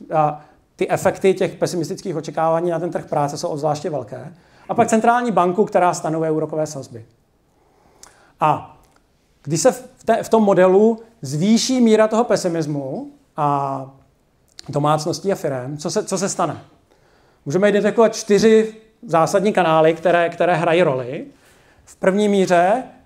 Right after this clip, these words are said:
a, a, a, a, nebo v, a za prvé, domácnosti zvýší míru úspor na úkor spotřeby,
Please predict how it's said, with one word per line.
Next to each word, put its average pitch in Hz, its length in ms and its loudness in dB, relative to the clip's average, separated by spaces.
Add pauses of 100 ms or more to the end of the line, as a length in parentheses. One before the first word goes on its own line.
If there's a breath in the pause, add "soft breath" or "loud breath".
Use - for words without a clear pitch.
(100)
a, 156 120 0
a, 147 400 -6 (240)
a, 139 260 -6 (340)
a, 147 100 -10
nebo 139 160 -6
v, - 140 -16 (200)
a 135 140 -8
za 151 160 0
prvé, 185 400 2 (360 loud breath)
domácnosti 202 540 0
zvýší 196 360 -4
míru 226 260 4
úspor 170 600 -4
na 156 100 -4
úkor 185 260 -2
spotřeby, 135 540 -8